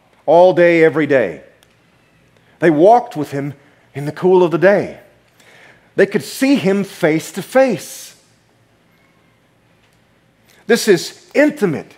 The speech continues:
communion and peace with God. There is warmth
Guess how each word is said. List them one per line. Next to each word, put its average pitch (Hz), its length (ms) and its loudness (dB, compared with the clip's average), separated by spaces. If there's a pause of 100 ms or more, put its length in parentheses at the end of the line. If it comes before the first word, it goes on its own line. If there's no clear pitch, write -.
communion 156 560 -2 (680)
and 123 140 -10
peace - 560 -6 (380)
with 107 160 -10
God. 107 320 -4 (1700)
There 131 160 2
is 104 100 -10
warmth 185 600 0